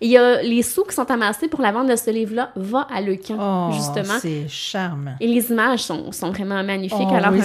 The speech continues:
Speaker 2: c'est
Speaker 1: très,
Speaker 2: cute.
Speaker 1: très bel ouvrage. Alors, ça s'appelle Le défi de Dominique d'Alain M Bergeron, illustration de Sam Parr.
Speaker 2: Très beau, très attirant comme
Speaker 1: Oui,
Speaker 2: livre.
Speaker 1: vraiment.
Speaker 2: Le deuxième, La vie est vraiment cool, tiens, de Neil Parisha.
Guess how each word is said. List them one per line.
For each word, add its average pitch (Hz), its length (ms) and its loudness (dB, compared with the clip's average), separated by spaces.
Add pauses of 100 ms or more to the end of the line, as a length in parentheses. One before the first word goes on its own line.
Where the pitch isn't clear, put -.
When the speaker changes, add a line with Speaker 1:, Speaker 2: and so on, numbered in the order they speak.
(120)
Speaker 2:
c'est - 140 -2
Speaker 1:
très, 349 200 2
Speaker 2:
cute. 359 100 2
Speaker 1:
très 254 160 2
bel 220 200 4
ouvrage. 190 540 0 (720)
Alors, 240 100 0
ça 247 80 -6
s'appelle 262 300 4
Le 247 60 2
défi 247 260 -2
de 240 100 2
Dominique 226 480 0
d'Alain 208 320 2
M 226 160 2
Bergeron, 208 540 2
illustration 247 720 2
de 269 240 4
Sam 233 360 -4
Parr. - 440 -8 (200)
Speaker 2:
Très 180 200 -4
beau, 151 260 -8
très 247 240 0
attirant 165 480 -4
comme - 180 -10
Speaker 1:
Oui, 247 100 2
Speaker 2:
livre. 269 160 -2
Speaker 1:
vraiment. 240 360 0 (1000)
Speaker 2:
Le 240 180 6
deuxième, 156 720 0 (140)
La 175 180 4
vie 202 200 6
est 202 100 8
vraiment 214 360 4
cool, 190 360 2
tiens, 208 320 0 (560)
de 156 140 2
Neil 302 440 6 (100)
Parisha. 247 640 0